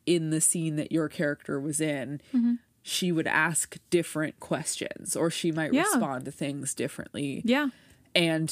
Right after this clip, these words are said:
Speaker 1: the way that I, I have found that I can remember to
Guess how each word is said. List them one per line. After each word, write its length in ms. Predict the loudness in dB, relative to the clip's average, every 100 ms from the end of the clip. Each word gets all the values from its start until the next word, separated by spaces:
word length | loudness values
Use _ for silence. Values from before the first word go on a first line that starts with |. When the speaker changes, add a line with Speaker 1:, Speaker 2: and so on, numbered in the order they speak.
| -2 0
Speaker 1:
the 140 | 2
way 320 | 2 2 2
that 180 | 0 -2
I, 320 | -2 0 -2 -4 -10 _ _ _ _ _ _ _ _ -20 -10 -2
I 180 | -2 -2
have 180 | -6
found 440 | -2 0 0 -2 -4
that 100 | -2
I 120 | -2
can 200 | -4 -6
remember 540 | -4 -2 0 0 -2 -2
to 320 | -2 -2